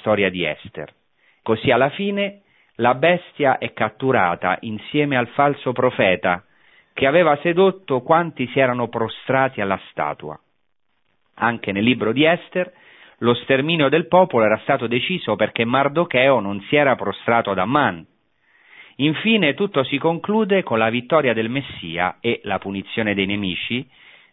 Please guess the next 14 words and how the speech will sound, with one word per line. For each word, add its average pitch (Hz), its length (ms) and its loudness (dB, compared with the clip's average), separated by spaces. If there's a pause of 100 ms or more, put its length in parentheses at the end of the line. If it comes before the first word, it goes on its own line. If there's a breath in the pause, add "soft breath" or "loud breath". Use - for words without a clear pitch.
diciamo, 90 320 -4
secondo, 87 680 -6
eh, 80 300 -12
il 80 80 -14
libro 82 300 -4
dell'Apocalisse, 104 1040 -4 (340 soft breath)
che 117 100 0
sono 160 320 2
caduti 143 400 0
nella 117 220 4
fossa 127 400 0
che 113 80 0
hanno 113 180 0
fatto, 98 640 -2